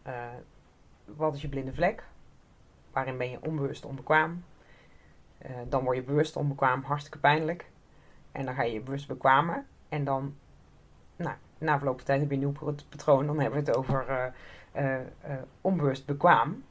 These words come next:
Maar daar wil je eigenlijk niet te lang zitten, want dan komt er gewoon een nieuwe automatische piloot. Dus dan wil je alsnog dat je in gaat regelen, regelen, wat gaan mijn reflecties zijn. En die wil je, ja, in het klein eigenlijk heel vaak ingebouwd hebben, door bijvoorbeeld één keer in de week te sporten.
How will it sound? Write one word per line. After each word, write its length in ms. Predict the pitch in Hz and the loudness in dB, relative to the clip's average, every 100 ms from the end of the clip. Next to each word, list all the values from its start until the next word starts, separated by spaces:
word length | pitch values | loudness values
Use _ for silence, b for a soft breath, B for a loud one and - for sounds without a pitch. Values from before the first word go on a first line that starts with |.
| - | -14
Maar 220 | - 147 | -4 2
daar 140 | 147 180 | 2 2
wil 120 | 202 | 0
je 100 | 175 | 0
eigenlijk 200 | 175 147 180 | 0 0 -2
niet 60 | 214 | -2
te 60 | |
lang 220 | 147 131 123 | -2 -2 -2
zitten, 280 | 170 110 | -4 -6
want 140 | 110 143 | -6 -6
dan 100 | 147 | -4
komt 160 | 170 | -4
er 60 | 151 | -2
gewoon 160 | 160 147 | 0 2
een 80 | |
nieuwe 160 | 151 156 | 2 2
automatische 480 | 143 139 135 123 - | 2 0 -2 -6 -6
piloot. 500 | 139 147 131 123 - - - | 0 4 4 2 -14 -20 -10
Dus 220 | 139 135 | -6 0
dan 200 | 151 151 | 2 2
wil 100 | 135 | 2
je 240 | 123 127 - | 0 -2 -4
alsnog 540 | 147 143 165 175 147 | -4 0 2 0 -2
dat 180 | 143 139 | -8 -6
je 60 | |
in 180 | - 175 | -4 -2
gaat 160 | 156 127 | 0 -2
regelen, 380 | 127 123 117 113 - 143 | -4 -6 -6 -12 -12 -8
regelen, 260 | 135 143 147 | -6 -2 -2
wat 160 | 175 | 0
gaan 140 | - 135 | 0 -2
mijn 120 | 127 | -4
reflecties 500 | 135 165 165 113 113 | -6 -6 -6 -12 -12
zijn. 280 | - 101 90 _ b b b b b b b b - | -12 -14 -18 _ b b b b b b b b -10
En 160 | 151 | -2
die 100 | 147 | 0
wil 100 | 151 | 2
je, 220 | 160 143 - - _ - - - - - - - - - | 2 2 -2 -8 _ -20 -20 -20 -20 -20 -20 -20 -20 -14
ja, 180 | 170 143 B B B - | -10 -10 B B B -18
in 140 | - 160 | -10 -8
het 160 | 143 | -6
klein 380 | - 196 190 147 | 0 2 4 2
eigenlijk 360 | 143 143 147 131 | -2 -4 -4 -6
heel 200 | 143 131 | -2 -2
vaak 320 | - 143 175 | 4 4 4
ingebouwd 460 | - 180 165 165 170 | -2 -2 2 2 0
hebben, 260 | 151 175 | -2 -2
door 160 | 208 160 | -4 -4
bijvoorbeeld 640 | 147 147 214 202 135 175 - | -4 0 0 2 2 0 -4
één 180 | 185 | -4
keer 120 | 180 - | -4 -4
in 60 | |
de 60 | 143 | -2
week 160 | 143 | -2
te 80 | 143 | -6
sporten. 560 | - 214 208 - 127 | -8 -6 -4 -2 -4